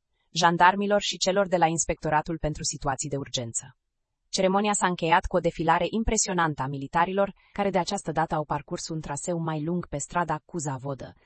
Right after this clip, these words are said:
de la teatru până dincolo de Casa Sindicatelor, oferind astfel un spectacol prelungit și apreciat de public.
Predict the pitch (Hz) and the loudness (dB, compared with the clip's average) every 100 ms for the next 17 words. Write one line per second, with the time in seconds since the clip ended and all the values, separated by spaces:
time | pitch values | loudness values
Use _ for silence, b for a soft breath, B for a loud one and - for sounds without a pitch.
0 | b _ - - - 196 202 185 190 151 | b _ 0 0 2 -2 -2 -4 -2 -2
1 | 180 180 165 147 143 170 - 156 151 139 | -4 -2 -2 -2 -6 -6 -6 -8 -8 -6
2 | 160 147 - - b b b - 180 180 | -4 -6 -8 -14 b b b -8 -2 0
3 | 202 185 170 - 160 165 180 151 151 - | 2 2 0 0 -6 -4 -6 -6 -6 -4
4 | 170 170 165 - 196 165 160 196 - 160 | -2 -2 -6 -4 -2 -2 -4 -6 -4 -4
5 | 156 151 151 143 139 135 135 117 - - | -4 -6 -4 -6 -6 -10 -10 -12 -16 -20
6 | - | -20